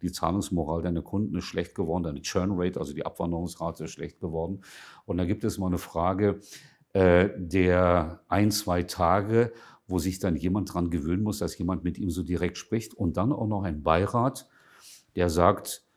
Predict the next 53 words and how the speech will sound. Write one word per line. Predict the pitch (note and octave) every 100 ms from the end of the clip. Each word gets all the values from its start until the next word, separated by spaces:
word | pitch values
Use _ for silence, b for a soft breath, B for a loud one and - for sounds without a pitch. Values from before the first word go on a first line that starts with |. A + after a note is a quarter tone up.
| _ _ _ -
"Wenn | G2 A#2
du | G#2+
das | F#2+ F2+ -
nicht | E2 - -
hören | E2 F2+ G#2
willst, | A#2+ B2 -
kannst | F2+ D#2+ -
du | F2+
ja | F#2+
den | A#2+ C3+
Arzt | C#3 C#3+ - -
wechseln. | - - C#2+ C2 - b b
Du | -
kannst | F2 A#2 A2
ja | F#2
so | F2
lange | C3+ A2+ A2
den | F2+ F2
Arzt | G2 F#2+ D#2+
wechseln, | F2 - B2+
bis | G2+ -
du | A2 G2+
einen | F#2 E2
Arzt | E2 F2 -
hast, | G#2+ -
der | D2+
das | D#2+ - F#3+ -
sagt, | F2 F2+ B2 B2 -
was | C3
du | F#2+
gerne | E2+ F2 F#2+
hören | F#2+ F#2 C#2+
möchtest." | C#2+ - F2+ F#2+ _ B B B B
Und | F2
so | E2
ist | - -
es | -
auch | -
beim | - D#2+ D#2
Beirat. | D2 D2 C#2 B1 - _ _ _ _ _ _ _ _ _ _ _ b b b b b b _ -
Die | E2+
Frage | - E2+ G#2 G#2+
ist, | A2 A2+ -
wenn | F2+ G#2+
dann | G#2
die | F#2 G2+
Erkenntnis | G2 - C3 C#3 - - -
da | D#2 G2
ist, | B2+ - D#2+
wird | F2+ G2
daraus | D#2+ F#2+ F#2 -
Handlung | G#2 A#2+ - D2+ D#2+
abgeleitet. | - - C#2 C2+ C2+ - - -